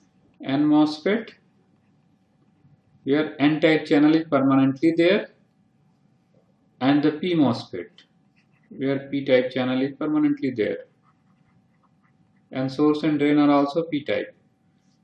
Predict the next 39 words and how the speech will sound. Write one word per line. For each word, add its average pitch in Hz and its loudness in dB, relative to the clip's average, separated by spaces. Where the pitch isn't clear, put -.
The 131 -10
source 147 0
and 151 2
drain 151 4
are 151 6
N 156 2
type 156 -2
in 156 -4
this 147 -4
case. - -4
Source 143 -2
and 143 0
drain 143 2
will 143 -2
be 170 -4
P 165 -14
type 147 0
in 139 -2
this 123 -4
case. - -10
And 143 0
to 160 0
make 165 4
this 180 2
off, 151 2
actually, 143 -2
you 135 0
need 151 4
a 147 4
negative 165 2
voltage. - -4
So 139 0
its 143 -4
V 135 -6
T 180 2
H 175 0
is 170 0
negative 156 -2
actually. - -10